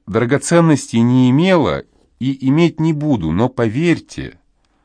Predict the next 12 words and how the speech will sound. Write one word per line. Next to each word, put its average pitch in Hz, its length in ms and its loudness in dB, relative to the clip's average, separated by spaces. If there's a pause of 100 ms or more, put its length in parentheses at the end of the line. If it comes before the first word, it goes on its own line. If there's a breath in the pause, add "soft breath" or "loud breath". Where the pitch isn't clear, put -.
(480)
в 78 80 -10
обыкновенном 160 760 4
ювелирном 123 840 0
такое 104 360 -2
не 170 120 0
купишь. 135 640 -8 (680)
Оно 117 240 2
сделано 151 480 2
на 147 240 2
заказ, 139 600 -2
это 117 340 -4 (400 soft breath)
эксклюзив». 127 920 -2